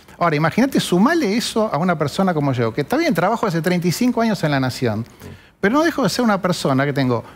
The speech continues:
Speaker 1: una casa, vivo con mi mujer Pilar, con mis hijas,
Speaker 2: Ujú.
Speaker 1: y tengo una oficina, es todo lo que tengo. Tengo un año, un, un auto, el auto del año dos mil doce, y no tengo mucho más poder que ese. Por eso utilizo mucho los, las redes, más que
Speaker 2: Sí.
Speaker 1: nada, que es lo inmediato.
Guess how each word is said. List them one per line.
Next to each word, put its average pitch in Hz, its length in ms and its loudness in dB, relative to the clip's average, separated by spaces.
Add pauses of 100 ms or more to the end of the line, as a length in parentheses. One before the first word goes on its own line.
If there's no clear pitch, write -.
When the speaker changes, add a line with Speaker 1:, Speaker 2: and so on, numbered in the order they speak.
(220)
Speaker 1:
una 254 200 4
casa, - 360 0
vivo 156 200 2
con 147 120 -2
mi 151 60 0
mujer 190 300 -2
Pilar, 208 280 0
con 127 120 0
mis 175 200 0
hijas, 220 500 0
Speaker 2:
Ujú. 120 240 -12 (140)
Speaker 1:
y 156 80 2
tengo 175 220 2
una 277 200 2
oficina, 277 460 0
es 180 80 -6
todo 254 140 0
lo 233 100 0
que 262 80 -2
tengo. 185 380 -2
Tengo 160 220 -2
un 165 120 2
año, 196 340 0
un, 135 400 0
un 135 140 0
auto, 190 320 0
el 127 40 2
auto 143 280 0
del 113 260 -4
año 147 180 0
dos 120 140 2
mil 160 180 2
doce, 165 480 -2 (800)
y 170 100 2
no 202 120 4
tengo 302 220 2
mucho 139 280 0
más 117 160 2
poder 120 360 0
que 123 160 0
ese. 131 240 -2
Por 139 180 0
eso 196 220 0
utilizo 160 420 0
mucho 190 400 0 (680)
los, 131 240 0 (480)
las 139 240 2
redes, 135 640 0
más 113 140 -4
que 127 100 -4
Speaker 2:
Sí. 117 40 0
Speaker 1:
nada, 104 220 0
que 143 80 -2
es 127 80 0
lo 139 140 2
inmediato. 127 640 0